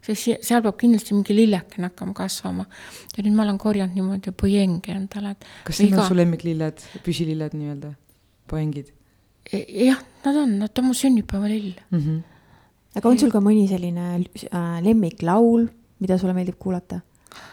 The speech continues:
Speaker 1: Aa, lauluriiuliga on niimoodi, et, äh, ma olen laulnud ka ansamblis. Äh, lauluga on sedasi, et see on ka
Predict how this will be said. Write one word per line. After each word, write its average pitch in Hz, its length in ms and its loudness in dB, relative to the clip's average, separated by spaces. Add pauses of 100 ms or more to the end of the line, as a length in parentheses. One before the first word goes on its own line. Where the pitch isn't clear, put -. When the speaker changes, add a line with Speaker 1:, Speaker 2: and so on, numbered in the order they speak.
(180)
Speaker 1:
Aa, 226 220 -2
lauluriiuliga 240 760 4
on 233 100 4
niimoodi, 247 440 2
et, - 160 -4
äh, 202 140 0 (580)
ma 220 80 4
olen 220 240 0
laulnud 220 400 0
ka 233 160 -2 (1120)
ansamblis. 180 560 -6 (1120)
Äh, 202 140 -6
lauluga 254 420 2
on 220 60 -2
sedasi, 226 360 -4
et 202 180 -8
see 226 100 -2
on 208 120 -2 (440)
ka - 160 -8